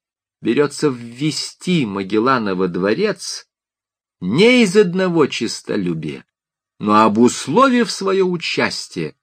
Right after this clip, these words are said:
в ожидаемых прибылях. Происходят бурные сцены.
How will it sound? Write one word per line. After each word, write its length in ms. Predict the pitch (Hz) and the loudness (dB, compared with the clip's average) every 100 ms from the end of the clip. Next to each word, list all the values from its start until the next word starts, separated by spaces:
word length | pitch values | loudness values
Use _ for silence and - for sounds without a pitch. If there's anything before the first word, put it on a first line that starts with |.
| - | -6
в 80 | |
ожидаемых 580 | 87 82 82 - - - | -4 -2 -4 -6 -8 -12
прибылях. 380 | - 82 - - _ _ _ _ _ _ _ _ _ _ _ _ _ _ | -8 -8 -10 -16 _ _ _ _ _ _ _ _ _ _ _ _ _ _
Происходят 680 | - 127 135 - 240 196 131 | 2 4 4 6 6 6 2
бурные 520 | 156 220 180 104 90 | 4 4 4 4 0
сцены. 720 | 80 - - 101 101 85 69 | -2 -10 -6 -2 -2 -4 -8